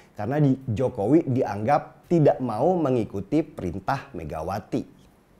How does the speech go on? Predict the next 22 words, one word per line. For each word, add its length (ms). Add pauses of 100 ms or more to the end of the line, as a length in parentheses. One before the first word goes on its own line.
(580)
Tapi 220 (100)
nyatanya 320
sampai 320
sekarang 400
hubungan 320
mereka 320
berdua 560 (160)
baik-baik 480
saja 400
kok. 240 (400)
Karena 560
tidak 320
banyak 400
orang 320
yang 80
tahu 400 (320)
bahwa 400
antara 400
Bu 160
Mega 560 (160)
dan 320
Jokowi, 560